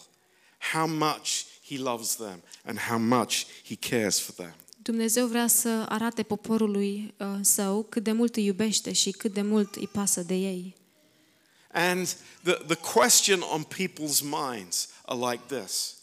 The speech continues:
Speaker 2: Și întrebarea, uh, în mintea oamenilor este cam așa.
Speaker 1: Um, "How far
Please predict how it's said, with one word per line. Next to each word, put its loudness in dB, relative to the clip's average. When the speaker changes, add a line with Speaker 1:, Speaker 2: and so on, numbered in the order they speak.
Speaker 2:
Și 0
întrebarea, -2
uh, -
în -4
mintea -2
oamenilor -4
este -6
cam -6
așa. -4
Speaker 1:
Um, -6
"How 6
far 4